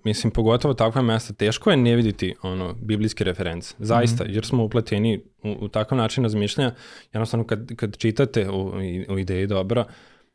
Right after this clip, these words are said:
Speaker 1: odnosno i liku koji silazi dole, mislim, to su sve hrišćanske reference nekako.
Speaker 2: Jasno,
Speaker 1: Hva-,
Speaker 2: jasno.
Speaker 1: shvatamo ih na taj način po prirodi, jednostavno, ako rastemo u
Speaker 2: Mhm.
Speaker 1: hrišćanskom društvu, jednostavno.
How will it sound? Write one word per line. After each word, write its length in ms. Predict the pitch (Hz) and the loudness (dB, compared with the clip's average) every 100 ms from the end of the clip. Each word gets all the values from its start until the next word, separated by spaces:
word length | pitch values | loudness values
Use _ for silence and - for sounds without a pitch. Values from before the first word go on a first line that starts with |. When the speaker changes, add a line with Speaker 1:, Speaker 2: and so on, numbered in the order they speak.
| _ - | _ -6
Speaker 1:
odnosno 460 | 110 101 95 - 101 | -2 -2 -2 -4 -2
i 80 | |
liku 280 | 95 117 113 | 2 2 0
koji 200 | - 104 | -2 -2
silazi 380 | - 107 113 104 | 0 0 0 -2
dole, 280 | 92 95 98 | 0 0 0
mislim, 260 | 98 - | -2 -4
to 100 | - | -4
su 100 | 117 | -4
sve 100 | - 123 | -2 -4
hrišćanske 540 | - 117 - 131 - | -2 -2 0 -2 -2
reference 520 | 95 - 101 101 - | -4 -4 -4 -4 -6
nekako. 420 | 92 95 92 - | -8 -6 -8 -8
Speaker 2:
Jasno, 340 | 85 90 107 110 | -10 -6 -4 2
Speaker 1:
Hva-, 120 | 123 | 2
Speaker 2:
jasno. 160 | 139 120 | 2 0
Speaker 1:
shvatamo 460 | - 139 165 156 120 | 2 4 4 4 2
ih 80 | |
na 100 | 123 | 2
taj 200 | 120 139 | 2 2
način 280 | 127 120 143 | 2 0 0
po 100 | 120 | -2
prirodi, 440 | 110 113 110 113 104 | -2 -2 0 0 0
jednostavno, 380 | 92 85 98 | -2 -4 -6
ako 120 | 98 98 | -4 -2
rastemo 320 | 95 - 98 | -4 -4 0
u 40 | |
Speaker 2:
Mhm. 60 | 120 | 2
Speaker 1:
hrišćanskom 400 | 110 110 98 95 | 2 0 -2 -8
društvu, 260 | 87 87 - | -8 -12 -14
jednostavno. 360 | 95 98 - | -16 -12 -14